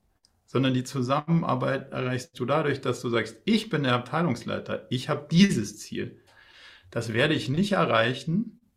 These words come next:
wenn der Christoph nicht den A-Teil macht und der Corbinian den B-Teil. Also frage ich dich, Christoph, hast du Lust,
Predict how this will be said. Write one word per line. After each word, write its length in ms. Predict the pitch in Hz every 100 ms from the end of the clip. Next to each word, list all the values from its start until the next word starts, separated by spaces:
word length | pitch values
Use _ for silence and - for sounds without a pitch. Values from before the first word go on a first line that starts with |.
| _ _ _ - -
wenn 200 | 127 123
der 200 | 117 -
Christoph 540 | - 147 147 165 -
nicht 240 | 127 113 123
den 200 | 117 113
A-Teil 460 | 101 104 - 131
macht 400 | 143 190 208 -
und 160 | 120 117
der 100 | 107
Corbinian 480 | - 107 104 104 123
den 140 | 156
B-Teil. 680 | 180 196 - - - - - _ _ _ _ _ _
Also 380 | 131 131 120 110
frage 320 | - 107 127
ich 120 | 139
dich, 200 | 170 -
Christoph, 360 | - 143 160 135
hast 180 | -
du 140 | - 202
Lust, 360 | 165 175 -